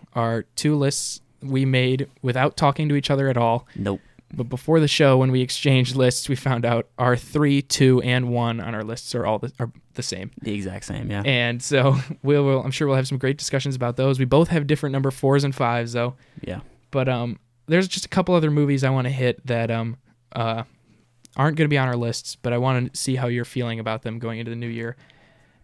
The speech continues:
Speaker 1: And, um, one of them is, uh, Wonder Woman nineteen eighty-four. How do you feel about that?
Speaker 2: I really enjoyed the trailer. I think the music is great.
Speaker 1: Yeah.
Speaker 2: Um, I, I'm a big fan of the, of Wonder Woman,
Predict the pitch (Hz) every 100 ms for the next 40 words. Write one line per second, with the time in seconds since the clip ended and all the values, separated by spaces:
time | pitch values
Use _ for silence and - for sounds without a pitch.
0 | - 123 117 113 113 110 113 135 151 160
1 | 151 135 - 120 113 113 110 101 143 143
2 | 131 117 117 117 117 110 110 - 107 101
3 | - 120 120 104 - 98 110 107 - -
4 | 104 135 143 117 123 127 113 113 113 104
5 | - 104 107 113 - 110 135 127 107 113
6 | 120 113 101 - 104 113 - 131 120 101
7 | 101 - 113 110 - 110 123 123 - 120
8 | 113 98 - - - 107 101 104 110 120
9 | 120 123